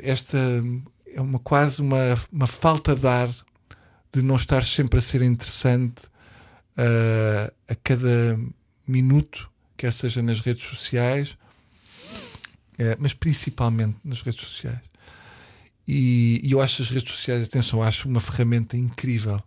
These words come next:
Acho que nos trouxe coisas maravilhosas. Acho que o bicho,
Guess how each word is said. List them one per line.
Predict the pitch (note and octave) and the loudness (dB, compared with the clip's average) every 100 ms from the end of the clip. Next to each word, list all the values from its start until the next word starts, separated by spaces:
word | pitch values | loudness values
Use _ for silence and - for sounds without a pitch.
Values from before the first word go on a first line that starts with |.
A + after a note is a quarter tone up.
| _ | _
Acho | - - | -6 -6
que | - C#3+ | -6 -6
nos | A2 | -6
trouxe | - B2+ - | -2 -2 -2
coisas | - C3 B2 B2 - _ _ _ _ _ | -2 0 2 -2 -4 _ _ _ _ _
maravilhosas. | - B2+ C3 A2+ A2 A#2 A#2+ A2+ A#2 A2 | -2 0 2 0 2 2 2 0 -4 -6
Acho | A#2 A2 - | -4 -4 -6
que | - - - - - - _ - - - | -12 -20 -20 -20 -20 -20 _ -20 -20 -10
o | A#2 | -2
bicho, | A#2+ C3+ - - | -2 -2 -6 -12